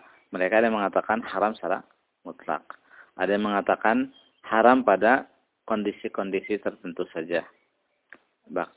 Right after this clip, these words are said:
dan wajib pada kondisi yang lain. Di antara mereka ada yang mengatakan bahwa itu makruh. Di antara yang mengatakan haram, mereka adalah ulama-ulama Malikiyah, Asy-Syafi'iyah, Zaidiyah.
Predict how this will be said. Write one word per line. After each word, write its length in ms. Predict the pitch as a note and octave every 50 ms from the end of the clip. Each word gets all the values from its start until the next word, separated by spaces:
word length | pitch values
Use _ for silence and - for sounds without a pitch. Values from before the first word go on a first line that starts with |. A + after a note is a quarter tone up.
| _
dan 380 | - F2 G2+ G#2+ - - C#4 - - -
wajib 400 | G2 F#2+ F#2 F2+ G#2 A#2+ A2 -
pada 380 | G#2 F#2+ F#2 G#2 A#2 - - - _ _ _ -
kondisi 560 | G2+ G2 G2 F#2+ F#2+ - - - G#2+ A2+ G2 -
yang 240 | F#2 F2+ F2+ F2
lain. 320 | E2+ F2+ F#2+ G2+ F#2 E2+ E2 - _ _ _ _ _ -
Di 140 | F#2 F#2
antara 240 | G2 F#2 G2 G2 F#2+
mereka 320 | F#2+ F2+ F#2 F2+ G#2+ G2+ A2
ada 80 | A2
yang 80 | G#2+ G2+
mengatakan 560 | F#2+ F2+ - F2+ F2 - G#2 A2 B2 A#2+ A2+
bahwa 160 | G2 F2 E2+
itu 160 | F2 - G#2+ B2 A#2+ - F#2
makruh. 400 | F2 - - - G#2 F#2+ - - - _ _ _ _ _ _ _ _ _ _ _ _ _ _ _ - - _ _
Di 80 | - G2+
antara 260 | G#2 G#2 G#2 A2 A2+
yang 160 | A#2+ B2 B2
mengatakan 460 | A#2 A#2 A2 - G#2+ - - A2 A2+ A2+
haram, 580 | - - D#3+ C#3 A#2 A2 A2+ B2+ D#3+ E3 - - -
mereka 300 | - F#2 F#2 F#2+ G2+ A2
adalah 260 | G#2 G2+ G#2+ A#2+ B2 - - _ _ -
ulama-ulama 640 | F#2+ G2 F#2+ F#2 F#2+ F#2 F2+ F2+ F2+ F2+ F#2+ G2
Malikiyah, 720 | G2+ G2 F#2 F#2 F#2 - - F#2+ F2+ F2+ F#2+ G2+ A#2+ B2+ -
Asy-Syafi'iyah, 800 | - - - - F#2+ F#2 - E2+ F2 G2 G2 G2+ G#2+ A2 G#2 F#2
Zaidiyah. 560 | F#2 F#2+ F#2 F#2 F2+ F2 F2+ F2+ G2+ A#2 B2